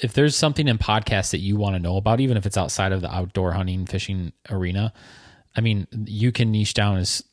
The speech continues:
as small as you want to. And I think in our industry, it's really helping, it's really helped open the door to, uh, not only promoting our,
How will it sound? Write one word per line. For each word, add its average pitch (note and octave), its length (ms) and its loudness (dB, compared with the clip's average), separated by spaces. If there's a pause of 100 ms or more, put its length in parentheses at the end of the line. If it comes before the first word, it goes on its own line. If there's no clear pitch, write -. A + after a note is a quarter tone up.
as G#2 140 2
small G2 460 2
as F#2+ 140 2
you F#2 100 0
want F2+ 280 -2
to. B2+ 240 2 (460)
And B2+ 140 2
I A#2 60 4
think C#3 360 0 (520)
in C3+ 120 4
our C3 240 4
industry, A#2+ 540 4
it's A2 160 2
really A#2+ 260 6
helping, A2 640 2
it's B2 220 0
really G3+ 160 6
helped C3 360 2 (120)
open B2+ 320 2
the A2 100 2
door G2+ 420 2
to, G2+ 560 2 (720)
uh, F2 280 0
not C3 180 2
only A#2 160 4
promoting G#2 480 2
our, F#2 140 4